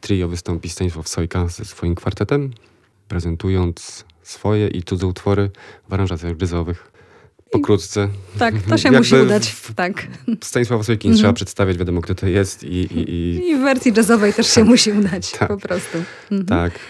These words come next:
Speaker 1: w piątek, y, w piątek wystąpi zespół z Ukrainy, cop. Takie połączenie kameralistyki, jazzu i muzyki elektronicznej.
Speaker 2: O, ciekawie.
Speaker 1: Tak jak zwykle w piątki pokazujemy,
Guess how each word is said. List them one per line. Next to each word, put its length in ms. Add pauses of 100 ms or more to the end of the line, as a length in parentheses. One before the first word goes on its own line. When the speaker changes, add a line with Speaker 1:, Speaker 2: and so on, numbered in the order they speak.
(140)
Speaker 1:
w 240
piątek, 680 (120)
y, 560 (500)
w 160
piątek 340
wystąpi 400
zespół 340
z 40
Ukrainy, 480 (1120)
cop. 360 (500)
Takie 280
połączenie 880
kameralistyki, 840
jazzu 460
i 160
muzyki 460
elektronicznej. 1000
Speaker 2:
O, 320
ciekawie. 520 (380)
Speaker 1:
Tak 140
jak 120
zwykle 440
w 60
piątki 300
pokazujemy, 880